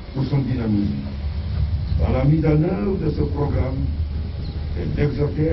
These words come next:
à rester sur la même lancée pour faire face avec succès aux défis actuels et futurs. Officiers,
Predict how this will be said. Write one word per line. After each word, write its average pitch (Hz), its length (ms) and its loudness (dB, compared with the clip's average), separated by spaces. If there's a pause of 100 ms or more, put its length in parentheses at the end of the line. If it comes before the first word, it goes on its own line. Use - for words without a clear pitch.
(100)
à 131 100 -2
rester 123 360 0 (100)
sur 127 200 -2
la 143 120 -2
même 127 280 -2
lancée 107 460 -2 (760)
pour 110 140 0
faire 110 200 0 (140)
face 139 220 0 (1040)
avec 101 220 -2 (140)
succès 110 360 -2 (540)
aux 87 60 0
défis 107 320 0 (180)
actuels 104 360 -2 (460)
et - 80 -6
futurs. - 440 -6 (1700)
Officiers, 151 520 0